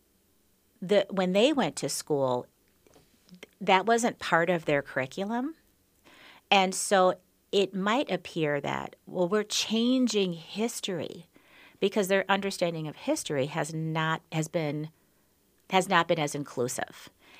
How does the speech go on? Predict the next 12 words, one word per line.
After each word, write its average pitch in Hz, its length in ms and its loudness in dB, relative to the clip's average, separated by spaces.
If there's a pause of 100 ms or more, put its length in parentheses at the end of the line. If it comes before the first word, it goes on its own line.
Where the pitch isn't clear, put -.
(120)
And 202 160 6
so 196 220 4 (100)
it 302 160 4
can 151 200 -2
feel 180 480 2
like 214 460 0
this 175 360 2
might 151 360 0
not 160 340 -2
be 127 360 -4 (640)
true 180 260 0
history, 185 600 0